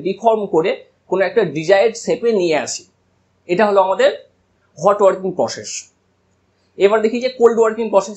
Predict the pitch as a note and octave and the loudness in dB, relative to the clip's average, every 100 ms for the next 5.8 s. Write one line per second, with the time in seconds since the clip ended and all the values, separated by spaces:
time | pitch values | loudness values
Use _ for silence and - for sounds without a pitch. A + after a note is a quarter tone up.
0 | - A2+ A2+ A2+ A2+ - _ _ _ F3+ | -10 -8 -10 -10 -12 -14 _ _ _ 2
1 | A3 A#3+ A#3+ A#3 A3 A3 D#3 - F3 D#3+ | 2 4 2 2 -8 -2 -2 -2 -6 -2
2 | C3+ D#3+ - E3+ G#3+ A3 - G3+ D3+ C#3 | 0 0 0 -2 -2 -4 -2 -2 0 -2
3 | E3+ E3 D3 F#3 G3+ A3 A3+ A3 A3 F#3 | -6 -8 -2 0 0 -4 -4 -4 0 0
4 | D3+ D3+ G3 - _ - G3 A3 G3+ G3+ | 2 2 2 -2 _ -4 -2 0 -2 2
5 | F#3+ E3+ E3 F3+ G3 C#3 F3 | 2 2 -2 -2 -2 0 0